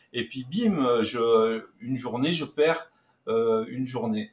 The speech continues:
Et, euh, là, après, je me remets et puis, euh, et puis je rem-, me remets dans les process, et cetera.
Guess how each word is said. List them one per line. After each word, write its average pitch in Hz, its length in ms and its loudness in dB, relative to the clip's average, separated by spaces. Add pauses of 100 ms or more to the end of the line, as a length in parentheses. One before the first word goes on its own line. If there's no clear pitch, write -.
(140)
Et, 107 260 -2
euh, 107 180 -2
là, 113 120 2
après, 131 300 0
je 117 140 -4
me 107 140 0
remets 131 760 2
et 107 60 -2
puis, 117 360 -8
euh, 101 140 0 (640)
et - 60 -20
puis - 160 -14
je 107 100 -4
rem-, 113 300 -2
me 113 60 0
remets 117 260 -2
dans 117 140 4
les 113 100 -2
process, 139 600 -4
et 110 100 -14
cetera. 117 500 -6